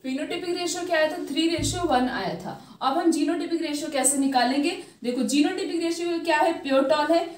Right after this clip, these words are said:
सेम कंडीशन यहाँ पे, ये क्या है? हाइब्रिड टॉल है। ये क्या है? हाइब्रिड टॉल है।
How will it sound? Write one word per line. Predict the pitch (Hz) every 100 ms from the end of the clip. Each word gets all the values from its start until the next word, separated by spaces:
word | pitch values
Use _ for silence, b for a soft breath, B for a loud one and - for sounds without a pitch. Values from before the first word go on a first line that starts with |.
| B
सेम | - 302 320
कंडीशन | 330 320 339 349 320
यहाँ | 311 302
पे, | 330
ये | 311
क्या | 339 320
है? | 330 339 -
हाइब्रिड | - 208 208 285 285
टॉल | 220 190
है। | 175 240
ये |
क्या | 269 302
है? | 359
हाइब्रिड | 262 220 214 254
टॉल | 226
है। | 196 B